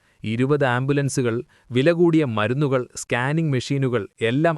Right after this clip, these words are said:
അഫ്ഗാൻ ജനതയ്ക്ക് ഇന്ത്യയുടെ സമ്മാനമാണ്. "ഇന്ത്യ ഞങ്ങളുടെ യഥാർത്ഥ സുഹൃത്താണ്" എന്നായിരുന്നു അഫ്ഗാൻ മന്ത്രിയുടെ മറുപടി. അപ്പോ എന്തുകൊണ്ടാണ് ഇന്ത്യ ഈ നിലപാട് മാറ്റുന്നത്?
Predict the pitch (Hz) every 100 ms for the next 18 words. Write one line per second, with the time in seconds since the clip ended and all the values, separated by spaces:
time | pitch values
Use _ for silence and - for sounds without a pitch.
0 | 120 113 139 156 156 135 127 123 113 110
1 | - 120 139 165 139 120 - 113 131 160
2 | 135 98 85 - _ _ _ _ - 196
3 | 226 254 190 180 180 165 127 123 170 170
4 | - 135 151 143 135 120 117 - 117 147
5 | 156 123 110 110 - 113 127 160 147 113
6 | 110 117 110 101 98 101 101 87 _ _
7 | _ _ - - 180 208 156 - 131 160
8 | 202 226 190 170 151 151 - 135 160 170
9 | 156 123 117 127 156 170 139 120 135 127
10 | 120